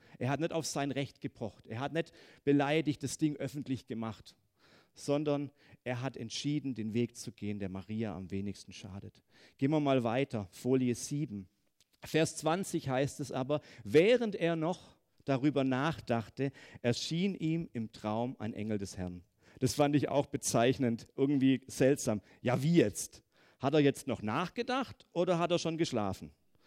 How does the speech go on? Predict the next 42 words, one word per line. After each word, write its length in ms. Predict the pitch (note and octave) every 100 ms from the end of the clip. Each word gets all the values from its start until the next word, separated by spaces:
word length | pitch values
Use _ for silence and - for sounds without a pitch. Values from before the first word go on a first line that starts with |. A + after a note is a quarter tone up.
| - - _
Während 400 | B2 E3+ A3+ A#3
er 160 | D3 C#3+
noch 220 | C3+ -
nachdachte, 680 | B2 E3+ G3 A#3 G#3+ - A3
erschien 360 | C3+ - F#3
ihm 120 | F#3+ -
im 180 | C3
Traum 500 | - A2 A#2 G3+ A4+ - _ _ _ -
ein 160 | C3
Engel 240 | C3 C#3 D3
des 200 | D3 B2
Herrn. 220 | F#2 E2+ _ _ _ - - -
Ich 100 | F#2
weiß 260 | B2 D#3
nicht. 260 | A#2 G2+ - - _ _
Also 160 | - B2+
ich 120 | G3
interpretiere 520 | G#3 F#3 D3 D#3 F3
das 200 | D#3+ C3+
so. 220 | - F#2 G2
Vielleicht 420 | A#2 A#2 C3 -
war 120 | B2
es 140 | B2+
eine 100 | B2
Mischung 360 | A#2 B2 - B2
aus 160 | G#2 -
beidem. 420 | - D#2+ D#2+ F2 G#2+ _ _ _ - - -
Ich 140 | D3
könnte 180 | - E3+
mir 100 | F3
vorstellen, 540 | - F3+ F3+ E3 D#3+
der 100 | D3+
Josef, 420 | D3 D3+ E3+ D#3+ -
der 160 | C3+
hat 140 | C3+ -
sich 220 | C#3 -
voller 320 | - D3+ D3+
Sorgen 480 | - C#3 C#3 C3+ C3+
hin 240 | G#2 C3
und 140 | B2+ A2+
her 140 | A#2
gewälzt. 560 | A#2+ G2+ F2 G2+ -